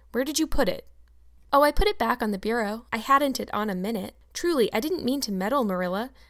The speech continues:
I didn't think about its being wrong to go in and try on the brooch, but I see now that it was, and I'll never do it again.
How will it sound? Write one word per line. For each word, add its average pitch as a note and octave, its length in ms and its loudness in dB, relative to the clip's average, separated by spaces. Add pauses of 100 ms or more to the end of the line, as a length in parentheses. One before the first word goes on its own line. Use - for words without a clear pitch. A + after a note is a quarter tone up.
I B3+ 100 -6
didn't E4+ 200 0
think D#4 180 -4
about A3+ 220 2
its - 140 -4
being G3 320 -4
wrong G#3 300 0
to A3 100 -4
go F#3+ 180 0
in F#3 140 -2
and F3+ 100 -6
try F#3 160 -4
on F3+ 140 -4
the F3 60 -8
brooch, G3 440 -4 (320)
but - 80 -2
I B3 120 4
see C#4 220 0
now F#3 220 0
that F#3+ 120 -2
it - 120 -4
was, G#3 320 2
and A3+ 140 -2
I'll G#3 80 4
never B3 280 2
do G3+ 140 0
it F3+ 60 -2
again. G3 480 -2